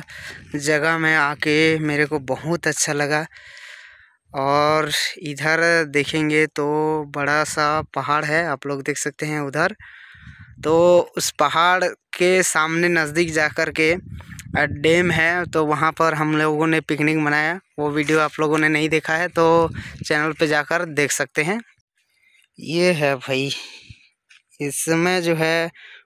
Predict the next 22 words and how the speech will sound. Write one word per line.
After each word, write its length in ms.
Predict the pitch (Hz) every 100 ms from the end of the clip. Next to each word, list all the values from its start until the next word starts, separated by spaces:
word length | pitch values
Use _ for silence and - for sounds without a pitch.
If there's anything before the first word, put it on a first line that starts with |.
| -
बैल 440 | 131 143 147 165 165
को 160 | 156 160 160 165 165 160 - _ -
बांध 360 | 143 151 160 160
दिया 340 | 151 156 156
जाता 280 | 147 147 151
है 180 | 156 165
और 320 | 143 147 143
राउंड 420 | 135 139 151 156
राउंड 420 | 143 143 147 156 147
करके 440 | 151 139 - 170
घुमाया 500 | 156 147 147 147 151
जाता 280 | 143 139 -
है। 140 | 156 202 - - - - _
तो 120 | 165 180 190 190
हमारा 480 | 175 175 175 180 175
जो 160 | 165
मिलिंग 440 | 160 156 160 170 165
का 340 | 165 156 156 156
कार्य 520 | - 135 147 151 156 160
होता 300 | 147 135 143
है 160 | 139 156
वो 340 | 160 160 185